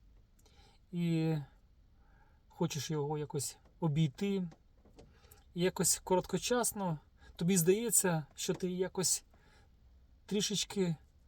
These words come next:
обманув Бога. І так собі кажеш: "Получилося". А проходить час, буває тиждень, буває місяць, буває рік, буває десятиріччя.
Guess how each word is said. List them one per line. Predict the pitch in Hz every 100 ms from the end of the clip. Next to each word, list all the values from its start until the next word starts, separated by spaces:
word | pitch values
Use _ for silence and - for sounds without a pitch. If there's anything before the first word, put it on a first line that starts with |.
| - - -
обманув | 180 208 262 220
Бога. | 151 160 135 131 120 - - - -
І | 190 185 175 160 - - - - - - - - - - - - -
так | 151 -
собі | 156 151
кажеш: | - 147 147 - - - - - -
"Получилося". | 160 160 - 180 - - - - - - - - - - - - -
А | -
проходить | 151 165 - 180 160
час, | - 190 185 180 - - - - - - - - - - - - -
буває | 180 285 156
тиждень, | 220 226 160 131 -
буває | 165 190 156
місяць, | 170 214 139 - -
буває | 160 180 165
рік, | 156 214 -
буває | 156 190 165
десятиріччя. | 165 - 175 214 - - 127